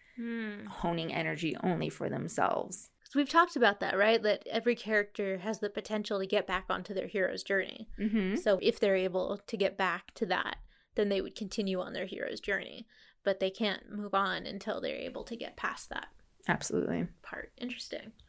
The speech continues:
Speaker 2: Until then, they're the static, the unmoving, the unchanging,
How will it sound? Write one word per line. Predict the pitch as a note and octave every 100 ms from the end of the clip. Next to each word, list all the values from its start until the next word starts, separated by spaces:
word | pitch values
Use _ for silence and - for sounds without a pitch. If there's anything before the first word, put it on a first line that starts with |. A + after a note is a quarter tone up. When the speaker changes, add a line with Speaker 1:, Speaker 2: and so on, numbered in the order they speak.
| _ -
Speaker 2:
Until | G3 G#3+ G3
then, | F#3+ G3 F#3
they're | F3+ E3+
the | F3 D#3+
static, | - - - F3 F3 E3 - -
the | E3+
unmoving, | F3 E3+ E3 E3+ F3 E3+ E3+ E3 D#3+ D#3+ - _
the | -
unchanging, | - D#3+ E3+ - E3+ F3 D#3+ D#3 D#3 D#3+